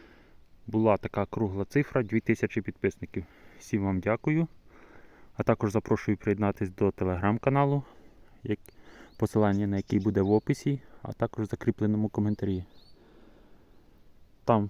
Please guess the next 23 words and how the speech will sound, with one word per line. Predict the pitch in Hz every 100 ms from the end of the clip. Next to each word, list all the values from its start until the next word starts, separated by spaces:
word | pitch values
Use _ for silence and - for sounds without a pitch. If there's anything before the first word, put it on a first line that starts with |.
| - -
можна | 107 98 92
ділитись | 107 104 - 95
своїми | - 98 92 90
знахідками, | 127 139 160 - 147 143 - -
а |
також | 110 120 - 117 - - - -
допомагати | 101 - 104 98 101 -
грибникам-початківцям | 92 98 98 - 101 - 104 - 143 135 131
визначати, | 104 107 98 107 98 - - - - - - -
які | 104 -
їстівні | 98 95 - 98 131
гриби, | 135 143 127 135
неїстівні, | 113 101 95 - 98 120 135 131 -
умовно | 101 117 135 131
їстівні, | 131 - 123 120 120 110 - -
а | 120
також | 165 - -
спілкуватись | - 101 - 113 120 117
просто | - 110 - 113 110
з | -
іншими | 101 - 101
грибниками. | 98 92 98 - 90 90 87 - - - - - - - - - - - - - - - - - _ - - - - -
Тож | 123 123